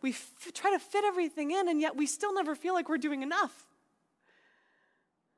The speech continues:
Trying to follow in the lifestyle of Jesus then,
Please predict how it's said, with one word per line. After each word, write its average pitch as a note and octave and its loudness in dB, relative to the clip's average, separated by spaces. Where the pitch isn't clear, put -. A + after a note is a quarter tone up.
Trying D#4+ 2
to D4 -4
follow C#4 0
in A#3 -4
the A#3+ 2
lifestyle C#4 2
of G3 -4
Jesus D4+ -2
then, F3 -10